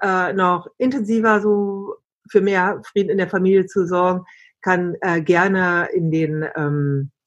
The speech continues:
Konfliktlösungskurs gehen. Also da geht's ganz viel darum, wie kann ich, äh, Konflikte in meiner Familie, ähm, friedlicher lösen oder wie können sie erst gar nicht entstehen, wie begleite ich auch, äh, Geschwister und wie kann ich meinen Kindern zuhören, wenn sie Sorgen haben.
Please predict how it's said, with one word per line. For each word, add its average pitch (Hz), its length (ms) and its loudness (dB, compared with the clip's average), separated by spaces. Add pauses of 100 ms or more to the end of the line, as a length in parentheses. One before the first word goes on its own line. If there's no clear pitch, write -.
(960)
Konfliktlösungskurs 285 1040 -2
gehen. 277 260 -4
Also 180 200 -4
da 180 420 2
geht's - 300 -6
ganz 247 200 0
viel 254 140 -4
darum, 220 460 2
wie 233 380 2
kann 208 200 -2
ich, 214 260 -2
äh, 208 100 -4
Konflikte 214 500 -2
in 202 100 0
meiner 196 240 -2
Familie, 196 640 -2 (500)
ähm, 185 460 0
friedlicher 220 720 0
lösen 208 540 4
oder 175 260 0
wie 180 180 -4 (140)
können 226 220 4
sie 226 80 0
erst 190 240 -2
gar 190 160 4
nicht 196 220 -4
entstehen, 208 580 2
wie 196 60 -2
begleite 190 420 2
ich - 180 -6
auch, 180 380 -4
äh, 196 160 -4
Geschwister 196 720 0
und 190 140 0
wie 214 280 0 (300)
kann 226 140 2
ich 220 100 2
meinen 220 180 2
Kindern 220 320 0
zuhören, 208 500 0
wenn 185 120 -2
sie 190 100 -6
Sorgen 180 520 -4
haben. 170 340 -4